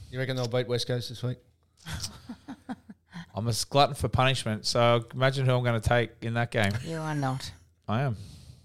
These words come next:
Speaker 3: Absolutely not.
Speaker 1: But we'll, we'll get to the math science of it, but you asked me about why I took the Saints. I just reckon with, with betting, you know, we always say, "How would you feel afterwards?"
Speaker 3: Mm.
Speaker 1: So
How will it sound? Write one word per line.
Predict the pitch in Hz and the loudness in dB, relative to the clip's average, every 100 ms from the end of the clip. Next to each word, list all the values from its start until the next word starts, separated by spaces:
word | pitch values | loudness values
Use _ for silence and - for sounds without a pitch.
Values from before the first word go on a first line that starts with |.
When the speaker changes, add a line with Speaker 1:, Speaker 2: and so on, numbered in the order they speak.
| _ _ - | _ _ -14
Speaker 3:
Absolutely | 175 - 139 139 139 135 139 | -12 -10 -8 -6 -6 -4 -6
not. | 143 131 - - | -8 -10 -14 -12
Speaker 1:
But | - | -2
we'll, | 185 196 | 4 4
we'll | 214 202 | 8 6
get | 269 240 | 6 2
to | 320 | 2
the | 196 | 0
math | 170 | 2
science | 127 156 160 131 | 4 4 2 0
of | 107 | 0
it, | |
but | 139 | 2
you | 139 | 6
asked | 143 - | 6 6
me | |
about | 113 110 98 | 4 4 4
why | 123 113 | 2 4
I | |
took | 107 113 - | 4 0 -4
the | |
Saints. | - 110 87 - - - - | -2 0 -2 -4 -14 -16 -6
I | |
just | 120 156 | -2 0
reckon | 160 131 127 | 0 -2 -2
with, | 120 110 | -2 -4
with | - 180 254 240 | -4 -6 -6 0
betting, | 147 131 117 104 _ _ - | 2 2 0 -6 _ _ -6
you | 160 | 2
know, | 156 | 8
we | |
always | 131 117 110 | 8 8 6
say, | 78 78 - | 2 -2 2
"How | 120 156 | 6 8
would | 160 | 6
you | 139 | 0
feel | - 110 | -2 2
afterwards?" | 107 - 85 78 - _ _ 185 | 0 0 -4 -6 -8 _ _ -4
Speaker 3:
Mm. | 175 139 - _ _ _ | -2 -4 -10 _ _ _
Speaker 1:
So | - - | -4 -4